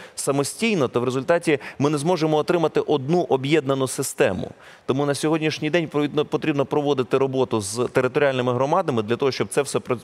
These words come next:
працювало в совокупності. І,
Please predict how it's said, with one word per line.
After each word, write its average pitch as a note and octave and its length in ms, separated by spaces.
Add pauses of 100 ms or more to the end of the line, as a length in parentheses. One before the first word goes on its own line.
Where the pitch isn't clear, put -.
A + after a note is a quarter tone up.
працювало B2 440
в G#2 60
совокупності. B2+ 760 (560)
І, E3+ 240